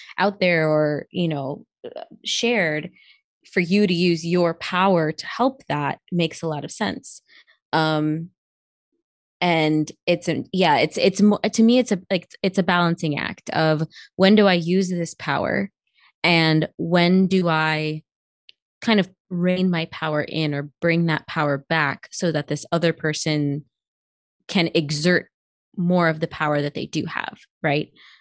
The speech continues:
Um, because I d-, I don't believe that anyone is completely powerless.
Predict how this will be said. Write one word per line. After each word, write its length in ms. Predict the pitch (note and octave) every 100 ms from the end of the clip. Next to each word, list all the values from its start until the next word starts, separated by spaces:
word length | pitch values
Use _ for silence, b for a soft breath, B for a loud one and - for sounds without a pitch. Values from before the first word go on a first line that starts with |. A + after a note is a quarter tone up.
| b D#3+
Um, 500 | D#3 D3 C#3+ D3+ F3
because 160 | - F3
I 80 | F3
d-, 120 | -
I 140 | E3 F3+
don't 220 | G3+ C#3
believe 300 | F3+ D#3+ E3
that 140 | D#3+ -
anyone 360 | D#3 D#3 D3+ D3+
is 120 | C#3+
completely 600 | D#3 - E3 C#3+ C#3+ C#3+ _ _ -
powerless. 920 | E3 D#3+ D3 C#3+ C#3+ G3 C4 -